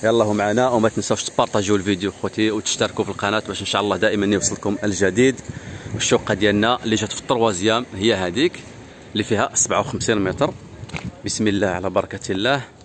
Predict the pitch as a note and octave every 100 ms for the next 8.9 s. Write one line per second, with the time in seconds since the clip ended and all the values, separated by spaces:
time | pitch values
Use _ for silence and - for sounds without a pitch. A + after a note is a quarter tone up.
0 | - - - - - - - D3+ C3+ A#2
1 | G2+ F#2 G2 - G2+ F2 G#2 - G2+ F#2
2 | F2 - F#2 G2 G#2 - G2+ - - G#2+
3 | G2+ F#2+ F#2+ F2+ F2 G2 F#2+ E2+ F2+ A#2+
4 | - - - - - - G2 F#2+ F#2 F2+
5 | - - - G2 - F2+ - E2+ F2 -
6 | - - G2 - - - - - - -
7 | - - - - G2 - F#2 F2 F#2+ F2+
8 | F2+ F2+ F2+ F2 - E3 F3 G3 -